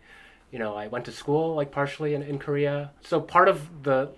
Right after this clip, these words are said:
part of my life that feels totally accidental is, right, like, yeah, like, I moved around so much, I couldn't really find a place, uh, uh, you know, to call home. You know, I think this is, like, a common way that immigrants kinda narrate their stories.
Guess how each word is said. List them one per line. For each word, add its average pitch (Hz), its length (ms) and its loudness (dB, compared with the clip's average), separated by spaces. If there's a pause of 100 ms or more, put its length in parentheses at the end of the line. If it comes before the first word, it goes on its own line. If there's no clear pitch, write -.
(140)
part 190 160 2
of 196 60 4
my 165 60 4
life 143 260 2
that 120 160 -4
feels 127 240 0
totally 127 320 -2
accidental 123 560 -4
is, 107 180 -8
right, 107 220 -4
like, 101 320 -12 (380)
yeah, 240 120 -2
like, 147 160 0
I 143 80 2
moved 170 220 4
around 165 180 4
so 160 160 0
much, 151 420 2
I 143 140 -6
couldn't 147 220 -2
really 139 180 2
find 139 300 0
a 123 40 0
place, - 520 -6 (180)
uh, 127 40 -14
uh, 110 400 -6
you 139 100 -4
know, 110 160 -4
to 113 120 -16 (240)
call 139 280 -2
home. 175 520 -2
You 135 80 -6
know, 120 140 -4
I 113 80 -4
think 139 140 -4
this 139 160 -6
is, 139 140 -8
like, 123 120 -2
a 117 60 -8
common 123 320 -4
way 117 160 -2
that 110 320 -6 (420)
immigrants 147 400 2
kinda 131 160 -2
narrate 120 340 0
their 160 120 -2
stories. 170 600 -4